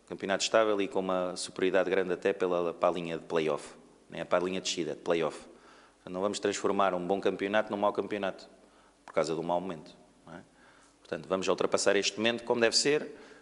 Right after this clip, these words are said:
com competência, com trabalho, com dedicação, eh, dando o nosso máximo, dando o nosso melhor, e as coisas vão virar. As coisas vão virar a nosso favor porque a gente trabalha muito para isso.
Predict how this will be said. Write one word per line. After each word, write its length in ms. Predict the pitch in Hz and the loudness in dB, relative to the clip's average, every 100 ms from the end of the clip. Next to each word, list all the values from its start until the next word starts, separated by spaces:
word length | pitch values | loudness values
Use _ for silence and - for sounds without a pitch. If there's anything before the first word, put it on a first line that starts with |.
| - | 0
com 300 | 110 107 104 | 2 2 2
competência, 560 | 117 - 135 131 - | 0 2 2 2 2
com 160 | 127 120 | 2 2
trabalho, 400 | 110 104 120 127 | 4 6 6 6
com 140 | - | 2
dedicação, 680 | 104 104 107 - 123 127 131 - - - - - - _ | 0 2 2 4 4 4 2 -8 -16 -20 -20 -20 -20 _
eh, 400 | 107 110 107 107 | 4 6 6 6
dando 200 | 101 123 | 4 4
o 40 | 117 | 4
nosso 300 | 120 113 123 | 4 4 6
máximo, 280 | 135 135 | 6 4
dando 120 | 123 120 | 2 4
o 60 | |
nosso 260 | 120 117 120 | 4 4 4
melhor, 340 | 123 139 143 - - - - - | 6 6 4 -4 -14 -20 -20 -6
e 40 | |
as 60 | 127 | -2
coisas 220 | 151 131 | 2 2
vão 140 | 123 120 | 4 4
virar. 320 | 95 101 - - - - - - - _ | 4 2 -2 -14 -20 -20 -20 -20 -20 _
As 60 | - | 0
coisas 180 | 110 | 2
vão 100 | 107 | 4
virar 220 | 110 113 113 | 4 4 4
a 40 | |
nosso 200 | 110 - | 4 2
favor 160 | 101 110 | 2 0
porque 180 | - | 0
a 20 | 113 | 0
gente 140 | 110 | 2
trabalha 280 | 107 107 104 | 4 6 4
muito 160 | 107 | 0
para 120 | - 85 | 0 -2
isso. 280 | 82 - | -2 -6